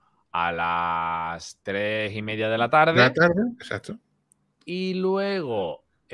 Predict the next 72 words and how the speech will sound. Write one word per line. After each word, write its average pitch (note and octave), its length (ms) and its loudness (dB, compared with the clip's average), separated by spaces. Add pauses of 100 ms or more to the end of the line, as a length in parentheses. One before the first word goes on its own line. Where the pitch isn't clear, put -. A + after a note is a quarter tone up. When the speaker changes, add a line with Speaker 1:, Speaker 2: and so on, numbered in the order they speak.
(120)
Speaker 2:
A B2+ 100 8
las C3+ 140 8
Speaker 1:
eh, - 40 0
Speaker 2:
seis D#3+ 140 8
y - 20 8
veintidós E3+ 420 10
de F3+ 40 8
la F3+ 120 12
tarde, A#3 320 8
esa A#3 140 4
es F3+ 60 10
la E3 40 4
primera E3+ 240 4
salida. C#3+ 340 4
Por C#3 100 4
eso D3+ 120 2
dicen F3+ 220 4
las F3 140 6
tres D#3 180 2
horas, A2+ 220 4
¿no? E3 120 -2
Porque C#3+ 200 0
de D3+ 60 6
las D#3 100 4
tres D#3+ 160 -2
y - 20 -4
treinta D#3+ 240 -4
y D#3 60 0
siete F3+ 380 0 (340)
a D3+ 120 10
las D3+ 100 12
Speaker 1:
Bien. - 80 2
Speaker 2:
seis D#3 140 6
y - 40 6
veintidós C#3 360 4
más A#2+ 100 0
o A#2+ 40 -2
menos. G#2 240 -8
Ahí B2 120 0
tienen C3+ 160 4
las C3+ 120 -2
tres B2 140 -2
horas B2 220 0 (100)
que C#3+ 100 2
dicen C3+ 240 0
Speaker 1:
Ahí B2 100 4
Speaker 2:
que C3 80 4
Speaker 1:
ya B2+ 80 4
Speaker 2:
están D3 160 -4
Speaker 1:
empieza D3 160 0
Speaker 2:
con C#3 340 0
Speaker 1:
el C#3+ 120 -8
chico D#3 220 -4
a D#3+ 60 2
salir C3+ 240 -4
con C#3 160 -4
bolsas, E3+ 320 -2
¿no, C3+ 120 -6
Triu? G3 340 -4
Speaker 2:
Eso. B2 420 6
Ah, C3+ 120 10
lo C3 100 8
vas A#2 100 10
a A#2+ 40 8
ver A#2+ 80 8
las A2+ 100 4
siguientes A#2 240 0
cámaras A#3 260 4
que D3 40 6
las B2+ 80 0
tiene C3+ 180 4
abajo. G3 460 6